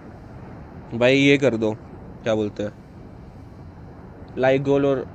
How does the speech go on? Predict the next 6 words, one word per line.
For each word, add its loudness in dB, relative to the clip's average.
क्या 2
बोलते -2
हैं, 4
लाइक 4
गोल 0
और 2